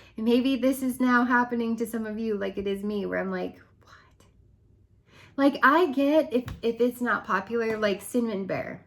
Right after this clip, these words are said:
Like, like, I know that's a risk every year because so many people hate cin-, Red Hot Cinnamon. Um, and I hear them complain and I get scared every time.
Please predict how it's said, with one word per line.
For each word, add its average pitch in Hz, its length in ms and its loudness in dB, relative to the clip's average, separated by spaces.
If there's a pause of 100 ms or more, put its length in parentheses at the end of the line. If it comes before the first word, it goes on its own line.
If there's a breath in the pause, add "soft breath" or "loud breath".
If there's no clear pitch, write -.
(140)
Like, 226 300 0
like, 220 320 0
I 240 140 4
know 262 160 4
that's 247 220 0
a 208 40 -6
risk 214 500 -4 (100)
every 202 400 -6
year 208 440 -4
because 202 520 -4 (180)
so - 240 -12
many 294 300 0
people 285 580 2 (100)
hate 233 320 -6
cin-, 262 300 -2
Red 240 200 0
Hot - 220 -2
Cinnamon. 202 400 -8 (600 loud breath)
Um, 220 500 4
and 240 100 -2
I 240 80 4
hear 254 180 2
them 269 140 2
complain 254 500 0
and 180 100 -2
I 190 80 -2
get 220 220 -2
scared 208 380 -2
every 202 280 -6
time. 214 480 -6